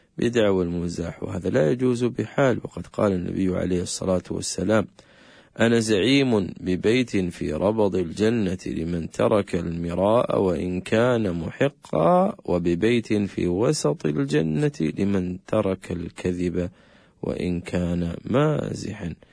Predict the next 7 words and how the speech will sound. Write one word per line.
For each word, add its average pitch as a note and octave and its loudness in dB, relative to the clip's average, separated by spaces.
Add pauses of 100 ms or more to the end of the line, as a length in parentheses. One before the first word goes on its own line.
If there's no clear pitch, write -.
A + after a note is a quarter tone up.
(640)
وببيت F#2+ 0
في - -4
أعلى A#2+ 4
الجنة C3 2
لمن F2+ 0 (260)
حسن A2+ -2
خلقه". F2 -4